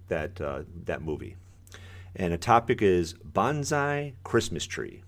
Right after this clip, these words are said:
Okay, now, when I, um, I, uh, born and raised in Michigan, as ma-, many of you guys know, uh, but my first year living in Florida, um, I had a lot, I started getting into bonsai, recreational bonsai tree,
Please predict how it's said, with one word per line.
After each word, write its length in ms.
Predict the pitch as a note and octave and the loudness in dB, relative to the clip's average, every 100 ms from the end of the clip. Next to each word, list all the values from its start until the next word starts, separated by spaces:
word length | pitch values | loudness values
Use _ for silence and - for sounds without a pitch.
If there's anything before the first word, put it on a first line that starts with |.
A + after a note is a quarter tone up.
| - - - - - - | -18 -18 -18 -18 -18 -12
Okay, 320 | E2+ - A2+ | -8 0 2
now, 240 | G2 F#2 F2 - - - | 2 0 -2 -8 -14 -2
when 120 | G#2 | 2
I, 220 | C#3+ D3+ | 4 2
um, 320 | G#2+ G2+ F2+ F2 - - - - - - - - - - | 2 2 0 -6 -14 -18 -18 -16 -16 -16 -16 -18 -10 0
I, 180 | G#2+ | 2
uh, 160 | G2 F2+ F2 | 4 2 -2
born 260 | G2 B2 B2 | 2 4 6
and 80 | G#2 | 6
raised 260 | A2 - | 6 4
in 140 | E2+ F2+ | -2 -2
Michigan, 360 | G2+ - E2+ | -2 0 -2
as 120 | D#2 | -2
ma-, 240 | F2+ F#2 F2+ | -2 -2 -2
many 180 | F#2+ F#2+ | -2 -2
of 80 | |
you 100 | D#2+ | 0
guys 200 | E2 D#2 | -2 -2
know, 360 | F2+ F#2 D#2+ D#2 - - - - | -2 0 0 -4 -10 -16 -16 -6
uh, 160 | D#2 | -4
but 160 | D#2 G2 | 0 2
my 140 | B2 | 2
first 380 | C3+ - C#3+ - | 2 2 2 2
year 100 | G#2+ | 2
living 280 | F2+ G#2+ G2+ | 6 4 4
in 100 | E2+ | 0
Florida, 640 | F2+ A2 A#2 G#2 D2 D2 - - - - - | 0 6 8 8 4 -2 -8 -16 -16 -16 -10
um, 560 | D#2 D#2+ D#2 D#2 D#2 D#2 - - | -6 -4 -4 -6 -8 -10 -14 -10
I 80 | - | -6
had 220 | G2 A2 | 0 2
a 140 | G#2+ F#2 | 4 2
lot, 600 | D#2+ D#2+ F#2 F#2 - - - - - | 0 -2 -2 -4 -6 -16 -16 -14 -8
I 80 | |
started 320 | F#2+ - A#2 G2+ | -6 2 2 2
getting 240 | G#2 G2+ | 2 2
into 240 | G2+ - | 0 -4
bonsai, 720 | D2+ E2+ G2 F#2+ F2 D2+ D2+ D#2 | -2 0 0 0 -2 -2 -2 -2
recreational 640 | F#2 G#2 G#2+ G2 - E2+ | -2 0 2 0 0 -4
bonsai 520 | D2+ F2 F#2+ F2+ D2+ | 0 0 0 0 -2
tree, 520 | - - D2+ D2 D2 | -4 -6 -4 -4 -6